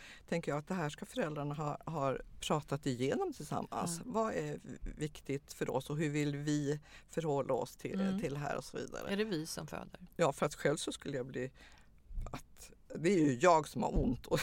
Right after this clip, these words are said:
Speaker 1: <laughs> det vill säga, sen
Speaker 3: Mm.
Speaker 1: kan vederbörande som sitter bredvid mig ha ont i själen, det är en annan sak, men
Speaker 2: Mm.
Speaker 1: den här fysiska smärtan.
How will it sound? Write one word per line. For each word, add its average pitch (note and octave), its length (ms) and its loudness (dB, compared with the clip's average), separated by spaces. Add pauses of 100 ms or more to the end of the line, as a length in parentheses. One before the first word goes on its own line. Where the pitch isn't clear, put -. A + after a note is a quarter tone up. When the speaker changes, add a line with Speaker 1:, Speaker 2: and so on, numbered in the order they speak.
Speaker 1:
<laughs> - 120 -14
det D3+ 160 2
vill B3 120 8
säga, - 220 0 (540)
sen G3+ 140 0
Speaker 3:
Mm. G#3+ 140 6
Speaker 1:
kan F#3 260 2
vederbörande D3+ 600 4
som D#3 140 -4
sitter D3 220 -2
bredvid F3 300 2
mig D#3 160 4
ha C#3 60 4
ont C#3+ 240 2
i D3 40 0
själen, F#3+ 640 6
det F#3+ 60 2
är - 40 2
en G#3+ 120 2
annan C#3+ 340 -4
sak, - 200 -4
men E3 180 0
Speaker 2:
Mm. D3 240 -4
Speaker 1:
den D3+ 140 0
här C#3+ 80 -2
fysiska - 580 -4
smärtan. - 480 -6